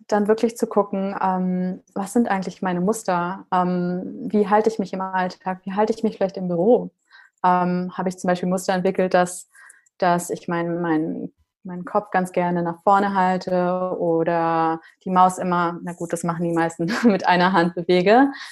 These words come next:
Da kann man wirklich ein bisschen Abwechslung reinbringen, dass man die Maus mal mit der anderen Hand hält, dass man sich wirklich aufrecht hinsetzt, aber nicht dieses gespannte Aufrecht halten,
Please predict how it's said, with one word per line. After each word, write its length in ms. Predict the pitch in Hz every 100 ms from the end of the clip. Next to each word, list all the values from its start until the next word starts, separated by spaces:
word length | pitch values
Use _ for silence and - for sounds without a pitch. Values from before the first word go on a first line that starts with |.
| - -
Da 100 | 180
kann 160 | 214
man 140 | 214 190
wirklich 260 | 185 214
ein 60 | 202
bisschen 220 | 190 -
Abwechslung 460 | 180 180 185 185 175
reinbringen, 420 | 165 165 - 170
dass 140 | 180 -
man 100 | 175
die 80 |
Maus 220 | 180 175 175
mal 120 | 175
mit 200 | 214 190
der 120 | -
anderen 440 | - 202 196 196 190
Hand 180 | 185 180
hält, 340 | - 180 180 180 _ - - - -
dass 180 | 190 196
man 140 | 185
sich 180 | 180 -
wirklich 320 | 190 190 -
aufrecht 460 | 190 226 - 240 -
hinsetzt, 680 | 226 214 208 208 208 - _ _ _
aber 260 | 196 190 190
nicht 300 | 202 196 -
dieses 340 | 196 190 -
gespannte 560 | - - - 208 247 262
Aufrecht 580 | 254 254 269 277 - - _ -
halten, 360 | 202 220 247